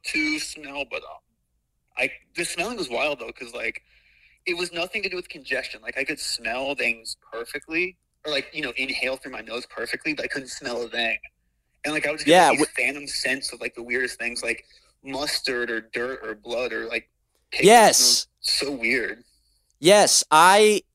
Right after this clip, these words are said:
Speaker 2: I had similar experiences to you, Jackson, because, like,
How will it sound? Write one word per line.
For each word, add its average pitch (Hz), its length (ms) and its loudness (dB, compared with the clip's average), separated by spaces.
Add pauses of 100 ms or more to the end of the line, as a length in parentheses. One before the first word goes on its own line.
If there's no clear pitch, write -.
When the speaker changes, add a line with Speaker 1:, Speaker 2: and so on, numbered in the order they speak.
Speaker 2:
I 160 160 6
had 208 440 4
similar 180 640 6 (180)
experiences 139 1080 4
to - 160 -4
you, 113 120 0
Jackson, 110 540 2
because, 113 340 -2
like, 117 260 4